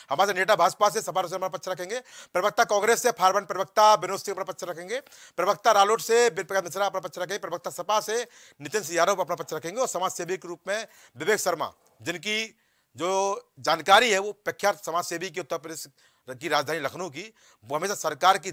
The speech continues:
नाक में दम किए रहते हैं अगर काम नहीं होता है। आप सभी मेहमानों का बहुत बहुत स्वागत है।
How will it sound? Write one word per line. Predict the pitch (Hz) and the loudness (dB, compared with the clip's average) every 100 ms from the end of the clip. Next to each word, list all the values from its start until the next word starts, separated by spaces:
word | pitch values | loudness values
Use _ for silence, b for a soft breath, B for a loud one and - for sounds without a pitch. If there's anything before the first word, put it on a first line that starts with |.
| 110 | -10
नाक | 113 180 160 | -2 -2 -2
में | 147 | -6
दम | 143 | -8
किए | - 135 | -8 -6
रहते | 135 147 | -6 -8
हैं | 139 175 b b - | -12 -12 b b -4
अगर | 147 170 | 0 0
काम | - 135 143 | 0 -2 -2
नहीं | 123 113 | -6 -12
होता | 107 - 85 | -14 -20 -20
है। | 85 B B | -20 B B
आप | 214 220 | 6 6
सभी | 190 196 | 2 -4
मेहमानों | 165 147 165 | -6 -6 -8
का | 170 | -10
बहुत | 117 | -10
बहुत | 151 - | -12 -16
स्वागत | 98 92 - | -16 -18 -20
है। | 82 | -20